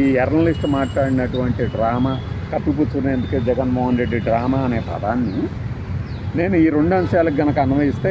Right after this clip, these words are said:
ఎలా ఉంటుంది అనే దాన్ని మాట్లాడే, మాట్లాడుతున్నాను. తప్పు కదా, మనకు విషయాలు తెలిస్తే మాట్లాడాలి, తెలియకపోతే మాట్లాడకూడదు. వైజాగ్ నుంచి అనుకుంటా అప్పల్ రెడ్డి గారు ఎవరు ఆయన ప్రతిదానికి మనకు కామెంట్ చేస్తూ ఉంటారు. నేనే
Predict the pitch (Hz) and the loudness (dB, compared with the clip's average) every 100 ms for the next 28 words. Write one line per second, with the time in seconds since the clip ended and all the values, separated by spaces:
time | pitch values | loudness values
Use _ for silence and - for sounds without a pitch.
0 | 170 143 143 131 123 147 147 143 139 147 | 2 2 2 2 0 0 2 2 2 2
1 | 143 131 127 127 - - - - - 127 | 0 -2 -2 -4 -4 -6 -6 -6 -4 0
2 | 135 131 135 139 113 - - - - - | 0 2 2 2 0 -2 -6 -6 -6 -6
3 | - - - - - - - - - - | -6 -6 -4 -4 -4 -6 -6 -4 -2 -2
4 | - 226 170 139 143 - - - - - | -2 0 2 2 0 -4 -6 -6 -6 -6
5 | - - 151 143 143 - 185 165 151 151 | -6 -2 0 2 2 2 2 2 2 0
6 | - 180 156 127 135 123 127 139 131 135 | 0 -2 0 0 0 0 0 0 0 0
7 | 127 131 151 123 107 110 135 - 127 135 | 0 0 0 0 -2 -2 -2 -2 0 2
8 | 151 165 151 139 135 117 107 104 110 - | 2 2 2 2 0 -2 -2 0 0 0
9 | 160 139 113 123 127 156 - - - - | 0 0 -2 0 0 -2 -4 -8 -8 -8
10 | - - 131 135 123 120 - 123 151 143 | -6 -2 0 2 2 0 -2 0 0 2
11 | 165 151 131 110 123 123 117 107 - 110 | 0 2 0 0 -2 0 0 -2 -4 -6
12 | 101 107 98 120 147 | -4 -4 -2 0 0